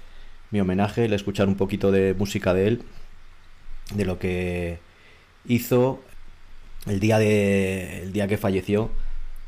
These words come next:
me, me escribió un, bueno, me llamó, eh, Black D, pero no lo pude coger y me mandó un,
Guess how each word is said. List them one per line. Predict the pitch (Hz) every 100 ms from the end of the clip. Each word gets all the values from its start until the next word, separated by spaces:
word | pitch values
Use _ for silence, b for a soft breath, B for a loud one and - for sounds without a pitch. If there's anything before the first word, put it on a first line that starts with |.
| - -
me, | 104 104 98 95 92 90 90 90 87 85 -
me | 98
escribió | 98 95 98 98 101
un, | 104 104 101 98 98 101 98 95 90 95 -
bueno, | - 110 98
me | 101
llamó, | 95 98 110 120 - -
eh, | 101 101 101
Black | 101 104
D, | 101 110
pero | 107 98
no | 101
lo | 101
pude | 104 101
coger | 98 98 104
y | 104
me | 98
mandó | 95 92 98
un, | 101 98 95